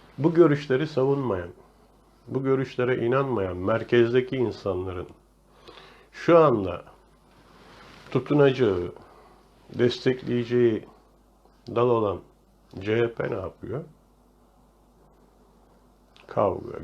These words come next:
gürültü, kavga, gürültü. Kendi içerisinde kavga. Dışarıyla bir şey yok. Ya da dışarıya olanı zaten birileri özellikle,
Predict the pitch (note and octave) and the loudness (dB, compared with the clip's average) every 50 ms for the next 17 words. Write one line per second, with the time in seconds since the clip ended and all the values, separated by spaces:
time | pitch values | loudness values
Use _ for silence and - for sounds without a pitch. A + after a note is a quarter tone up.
0 | E2 G#2 A2+ F#2+ E2+ - - - - - - - - F#2+ F2 E2+ E2+ F2+ G#2+ G#2+ | -8 -8 -8 -8 -8 -12 -14 -14 -14 -12 -8 -4 -4 -4 -4 -4 -6 -6 -6 -6
1 | G#2 G2 G2 G2 F#2 D2+ D2 - - F2 - - C#3+ C#3+ D3 D3 B2 G2+ - - | -6 -8 -10 -12 -12 -14 -16 -18 -14 -6 -2 0 0 0 0 -2 -2 -4 -4 -6
2 | - - - - - - - A#2 B2+ B2 - - - F#2+ F#2 F#2+ - - - G2+ | -6 -6 -8 -10 -14 -14 -10 -8 -8 -8 -8 -8 -10 -10 -10 -10 -12 -16 -14 -8
3 | A#2+ A#2+ - - - F#2 - F2+ F2 F#2+ A2 A#2 F2+ E2 - - - A#2 G#2+ G#2 | -8 -8 -6 -6 -8 -8 -8 -12 -10 -8 -8 -8 -8 -10 -14 -12 -12 -10 -10 -10
4 | G2+ F#2 E2+ - - - _ - - - - - - - E3+ E3+ D3 B2+ C#3 C#3+ | -10 -12 -14 -14 -20 -20 _ -20 -20 -20 -14 -2 4 4 6 6 6 4 4 2
5 | - D3+ C#3+ C#3+ D3 D#3 E3+ E3 D3 B2+ A2+ G#2+ A#2 D#3 E3 C#3 B2+ C3 C#3 B2+ | 4 4 4 6 6 6 6 6 6 6 6 4 4 4 4 4 6 4 4 4
6 | - D3 D#3 E3 D#3 - - - _ _ _ _ _ - - - - - D#3 D3+ | 4 2 2 2 0 -6 -18 -20 _ _ _ _ _ -20 -20 -20 -12 -2 2 2
7 | D#3 D3 C3 A#2+ A2+ A#2+ C3+ C#3 B2 B2 C3 B2 B2+ C3+ C#3+ C#3+ C#3+ - G2 G#2 | 4 6 6 6 6 6 6 4 4 4 4 4 4 4 0 -2 -2 -2 0 0
8 | C3+ - - | 0 -2 -4